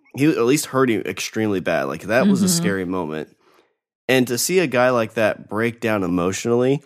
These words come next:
Speaker 1: I think shows just how powerful this Mind Flayer is and how
Speaker 2: Mm-hmm.
Speaker 1: evil it is. 'Cause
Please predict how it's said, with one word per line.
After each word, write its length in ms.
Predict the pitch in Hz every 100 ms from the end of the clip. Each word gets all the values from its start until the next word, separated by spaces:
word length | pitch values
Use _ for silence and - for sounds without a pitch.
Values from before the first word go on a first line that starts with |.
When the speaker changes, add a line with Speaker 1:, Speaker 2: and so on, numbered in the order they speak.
| - - -
Speaker 1:
I 100 | 104
think 240 | 127 113
shows 480 | - - 117 117 104
just 400 | 92 101 110 -
how 200 | - 107
powerful 560 | - 101 92 104 104 110
this 220 | 98 -
Mind 280 | 85 87 98
Flayer 300 | 117 98 85 82 101
is 220 | 120 - _
and 120 | - -
how 160 | 101
Speaker 2:
Mm-hmm. 160 | 92 107
Speaker 1:
evil 300 | 107 131 143
it 80 | 147
is. 260 | 151 165
'Cause 220 | - 110